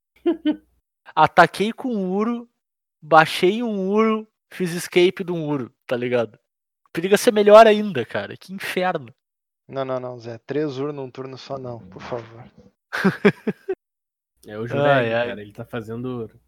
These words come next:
Speaker 2: Eu, eu acho que essa é a nossa deixa pra parar de falar de Uro e falar de coisa mais feliz, né, cara?
Speaker 1: <laughs> Vamos falar de coisa boa? Vamos falar de Tech Pix?
Speaker 2: Vamos falar de Tech Pix.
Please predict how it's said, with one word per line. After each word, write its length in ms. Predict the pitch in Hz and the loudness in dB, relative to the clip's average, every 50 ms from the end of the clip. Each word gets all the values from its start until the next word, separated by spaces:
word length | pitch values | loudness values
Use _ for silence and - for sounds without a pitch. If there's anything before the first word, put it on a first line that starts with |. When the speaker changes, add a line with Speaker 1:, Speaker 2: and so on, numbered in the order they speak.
| _ _ _ _ _ _ _ _ _ | _ _ _ _ _ _ _ _ _
Speaker 2:
Eu, 260 | 127 123 123 123 123 - | -12 -10 -8 -8 -8 -6
eu 280 | - 131 131 143 151 147 | -6 -4 -2 0 2 4
acho 380 | 127 127 147 151 - - - - | 6 6 6 4 2 -2 -12 -14
que 180 | _ - - | _ -2 0
essa 240 | 143 139 147 - - | 2 2 2 0 -2
é 20 | 160 | -2
a 20 | |
nossa 240 | 156 156 - - 160 | -2 0 0 0 0
deixa 220 | 135 139 - - | 0 0 -2 -2
pra 120 | - 156 156 | -2 -2 0
parar 280 | - - 147 143 135 143 | 4 4 6 6 4 2
de 60 | - | 0
falar 200 | - 156 151 151 | -2 -2 -2 -2
de 100 | 120 120 | -2 -4
Uro 180 | 131 139 160 | -6 -6 -6
e 40 | 156 - _ | -8 -10 _
falar 280 | - - - 147 147 | -10 -6 -4 -2 -2
de 80 | 143 - | -4 -4
coisa 160 | - 165 160 | -8 -12 -10
mais 140 | 165 165 - | -10 -10 -8
feliz, 300 | - 180 131 123 139 131 | -8 -10 -10 -10 -10 -12
né, 100 | 117 104 | -12 -12
cara? 260 | - 135 123 113 113 _ _ _ _ _ _ _ _ _ _ _ | -10 -10 -10 -10 -12 _ _ _ _ _ _ _ _ _ _ _
Speaker 1:
<laughs> 880 | _ 202 170 - - 160 - - 156 139 123 - _ _ - - _ | _ -6 -6 -4 -6 -8 -8 -6 -8 -8 -10 -12 _ _ -20 -12 _
Vamos 160 | - 160 165 | -8 -6 -4
falar 160 | - 156 143 127 | -2 -2 -2 -2
de 100 | 117 - | -4 -6
coisa 260 | - 117 110 110 104 | -10 -10 -8 -10 -12
boa? 260 | 113 127 147 156 139 | -12 -8 -6 -6 -6
Vamos 160 | 127 123 120 - | -6 -8 -8 -8
falar 140 | 120 117 | -8 -10
de 80 | 110 - | -10 -12
Tech 220 | - 104 101 - _ - | -14 -18 -18 -18 _ -18
Pix? 300 | 165 160 _ _ _ _ _ _ _ _ _ _ _ _ | -18 -18 _ _ _ _ _ _ _ _ _ _ _ _
Speaker 2:
Vamos 280 | 107 104 104 110 113 - | -10 -8 -8 -8 -8 -6
falar 180 | - 131 117 | -6 -6 -6
de 60 | 117 | -6
Tech 160 | - 131 123 _ | -8 -12 -16 _
Pix. 380 | - 139 - - - - - | -18 -20 -20 -18 -20 -20 -20